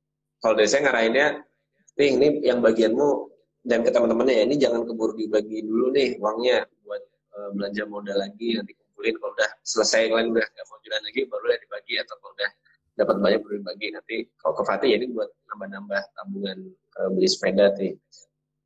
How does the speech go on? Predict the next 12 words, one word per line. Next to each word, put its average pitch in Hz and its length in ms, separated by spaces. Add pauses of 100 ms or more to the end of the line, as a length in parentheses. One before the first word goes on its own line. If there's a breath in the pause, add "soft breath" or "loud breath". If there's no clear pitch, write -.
(280)
Nah, 95 180 (380)
itu, 143 220 (260)
itu - 80 (160)
juga 113 160
termasuk, 113 380 (580)
eh, 104 220
dia 113 100
nyicil 127 320
dari 110 80
situ. 131 240 (140)
Nah, 107 160 (1000)
kan 160 120